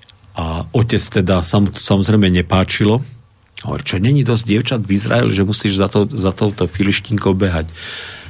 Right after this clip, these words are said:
No ale nedal si povedať, takže išiel,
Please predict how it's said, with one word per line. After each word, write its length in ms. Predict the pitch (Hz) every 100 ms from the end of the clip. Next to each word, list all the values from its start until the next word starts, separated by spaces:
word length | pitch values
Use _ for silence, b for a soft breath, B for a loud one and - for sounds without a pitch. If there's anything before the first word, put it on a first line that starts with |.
| -
No 160 | 107 117
ale 160 | 120
nedal 240 | 120 151 139
si 160 | -
povedať, 500 | 90 92 90 90 113
takže 300 | 117 92 87 -
išiel, 540 | - 101 - 92 95